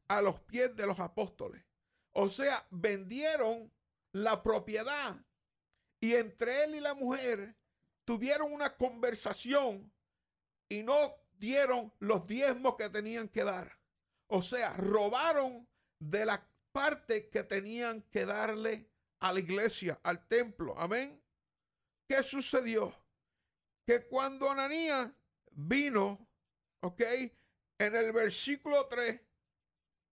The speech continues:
cuando Ananías vino a darle la parte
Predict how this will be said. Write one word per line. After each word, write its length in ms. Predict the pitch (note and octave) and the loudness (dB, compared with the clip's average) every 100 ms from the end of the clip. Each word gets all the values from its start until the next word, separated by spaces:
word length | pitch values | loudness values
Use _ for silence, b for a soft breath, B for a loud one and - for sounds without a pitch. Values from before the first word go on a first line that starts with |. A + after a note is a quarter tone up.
| _ _ _ | _ _ _
cuando 340 | A#3+ A#3+ B3 | 0 2 0
Ananías 520 | B3+ B3 C#4 D#4 D4+ | 0 -2 -2 0 0
vino 560 | C#4+ D4+ D4 G#3+ G#3+ - _ _ _ - | 0 -4 -2 -2 -4 -12 _ _ _ -4
a 120 | A3+ | -2
darle 440 | B3 C#4+ C#4+ C4+ | 0 -2 0 0
la 300 | B3 A3 - | 2 0 0
parte 720 | - C4+ C#4 B3 - F3+ - | 2 2 2 0 -6 -4 -6